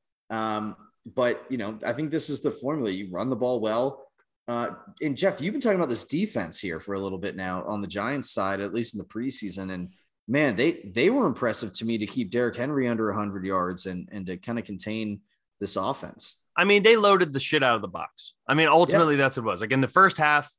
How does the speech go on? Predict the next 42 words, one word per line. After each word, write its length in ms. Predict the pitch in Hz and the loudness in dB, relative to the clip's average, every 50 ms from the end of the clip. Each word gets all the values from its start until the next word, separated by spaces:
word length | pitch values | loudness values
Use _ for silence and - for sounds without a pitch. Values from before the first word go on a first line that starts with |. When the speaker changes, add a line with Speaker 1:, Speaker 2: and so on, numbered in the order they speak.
| _ - | _ 2
Speaker 2:
Derrick 220 | 143 147 151 139 - | 4 4 4 4 2
Henry 280 | 139 139 139 135 135 | 0 0 2 2 2
was 140 | 127 120 110 | 0 0 -2
breaking 320 | 98 - 127 120 107 127 123 | 0 2 2 2 4 4 4
off 200 | 117 113 - - | 2 2 2 0
big 140 | 120 113 101 | -2 0 0
runs, 440 | 104 101 101 101 101 101 95 - - _ _ _ - - _ _ _ 104 | 2 2 2 2 0 -2 -6 -10 -12 _ _ _ -20 -20 _ _ _ 4
um, 440 | 104 107 101 98 92 87 82 82 - 107 | 4 6 6 4 2 0 -6 -10 -8 -2
was 180 | 120 131 120 107 | 0 0 0 2
just 180 | 131 120 - | 0 -2 0
consistently 600 | - 131 117 - - 131 120 - - 110 123 120 | -2 -2 -2 0 0 0 0 0 -2 -2 -2 -2
doing 280 | 104 - 120 117 117 110 | 0 2 4 4 4 2
his 100 | 110 104 | 0 -2
Derrick 280 | - 117 107 107 104 - | 2 2 4 4 4 2
Henry 280 | 110 107 110 107 104 | 0 -2 -2 -2 -2
stuff. 380 | 98 - - 104 95 90 - - _ _ _ _ - - - _ - | -4 -4 -2 0 0 0 0 -2 _ _ _ _ -20 -20 -14 _ 2
And 140 | 127 131 135 | 4 6 6
then 140 | 135 135 | 6 6
they 100 | 135 131 | 6 4
said, 180 | 127 - 143 123 - | 4 4 2 2 4
"All 80 | 139 151 | 4 6
right, 200 | 143 123 117 - - | 6 6 4 2 0
you 100 | 139 139 | 2 2
know 120 | 147 147 | 4 6
what? 240 | 147 151 151 147 - _ _ | 6 6 6 4 2 _ _
Why 120 | 120 131 139 | 4 6 6
are 80 | 147 | 6
we 120 | 143 143 143 | 6 2 0
even 140 | 127 127 | -2 -2
fucking 260 | - - 127 - 120 123 | 0 0 0 0 2 2
around 160 | 120 117 110 | 2 2 0
with 100 | 104 - | 0 -2
this? 200 | 117 110 - - | -4 -6 0 2
Load 180 | 131 135 143 | 4 4 4
the 60 | 135 123 | 4 4
box, 400 | 104 120 117 113 110 - - - | 4 6 6 6 6 2 0 -4
make 320 | 107 113 123 131 131 131 _ _ _ _ _ _ - | 0 2 2 2 2 0 _ _ _ _ _ _ -2
Tannehill 400 | 131 127 127 120 123 123 117 95 | 0 2 4 4 4 4 2 2
beat 160 | 110 107 104 | 0 -2 0
us, 180 | 107 104 - - - _ - - - - _ _ | 0 0 0 -2 -6 _ -20 -20 -20 -20 _ _
make, 340 | 110 120 123 135 139 - - - | 2 4 4 4 4 2 0 0
uh, 300 | 123 120 117 110 107 101 | 2 4 6 4 4 2